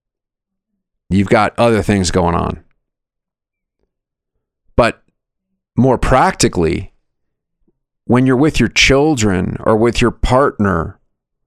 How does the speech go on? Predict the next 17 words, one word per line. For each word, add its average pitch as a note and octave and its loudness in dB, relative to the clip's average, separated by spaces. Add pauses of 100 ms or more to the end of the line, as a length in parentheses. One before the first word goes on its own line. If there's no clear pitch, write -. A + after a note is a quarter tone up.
(180)
or A#2 2
with A2+ 0
a G#2 -2
friend, A2+ -2 (1000)
or C#3 2
if C3+ -4
you're C3+ 2
trying D3 0
to C#3+ 2
watch B2+ 0
a A#2+ 2
movie A#2 0 (680)
<laughs> - -16
or B2+ 2
read C#3 2
a - 0
b-, - -4